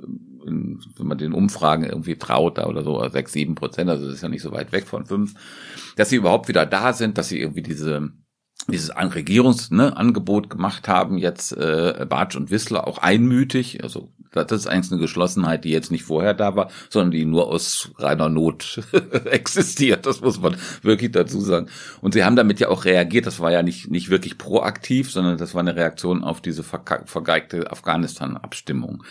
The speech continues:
Damit haben sie versucht, sozusagen das Bild so ein bisschen aufzuhübschen, ja. Und, ähm, was könnte eine rot-grün-rote Regierung, wenn's die denn gibt, ich halte sie für unwahrscheinlich, aber nicht völlig ausgeschlossen,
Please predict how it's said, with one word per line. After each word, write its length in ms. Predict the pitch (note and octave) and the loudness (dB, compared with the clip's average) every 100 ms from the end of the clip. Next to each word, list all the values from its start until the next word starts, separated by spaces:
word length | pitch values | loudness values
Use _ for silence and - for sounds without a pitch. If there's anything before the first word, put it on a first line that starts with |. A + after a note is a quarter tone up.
| - | -14
Damit 180 | B1 - | -10 -8
haben 100 | C#2 | -8
sie 60 | D#2 | -2
versucht, 420 | D#2+ D2 F2 - | 0 2 0 -2
sozusagen 340 | C#2 E2 D2 | -8 -2 -2
das 120 | C#2+ - | -2 0
Bild 220 | F#2+ F#2 | 0 2
so 80 | D#2+ | 0
ein 60 | |
bisschen 480 | C2+ - - B1+ B1 - - - - | -2 -6 -6 -6 -6 -12 -20 -20 -8
aufzuhübschen, 920 | - E2 - - E2+ C2 - - - - - | 0 0 0 -4 -4 -6 -10 -12 -12 -12 -6
ja. 240 | D2 - - - - - - _ | -6 -6 -14 -20 -20 -20 -20 _
Und, 380 | - F#2+ F#2 F2+ - | 0 2 2 0 0
ähm, 580 | F2 E2+ D#2+ D#2+ D#2+ - | 2 2 0 -2 -6 -4
was 340 | F2+ F#2 - | -2 -2 -4
könnte 280 | - G2 G2+ | 2 2 4
eine 100 | G2 | 2
rot-grün-rote 920 | F#2 F2 G2+ - F#2 F2+ E2+ F2+ G2+ | 2 0 -2 -4 -2 -2 0 -2 -4
Regierung, 560 | E2+ - F2+ G#2 G#2+ G2 | -8 -4 -2 2 2 4
wenn's 260 | F2+ F#2 | 2 0
die 140 | - F#2+ | -4 -4
denn 240 | D#2+ E2 | -2 -2
gibt, 380 | B2+ C#3+ - - | -2 -4 -8 -14
ich 100 | - | -4
halte 180 | F2+ F2 | -4 -2
sie 160 | E2 D#2 | -4 -4
für 160 | E2 | 0
unwahrscheinlich, 580 | F2 A#2+ C3 A2+ G2+ F#2+ | 2 4 2 0 0 0
aber 160 | E2 E2 | 0 -2
nicht 120 | D#2 | -2
völlig 260 | F2 E2+ E2+ | -2 -2 -2
ausgeschlossen, 880 | E2+ - B2+ - B2 B2 B2+ B2 | -2 -2 -4 0 0 2 0 -2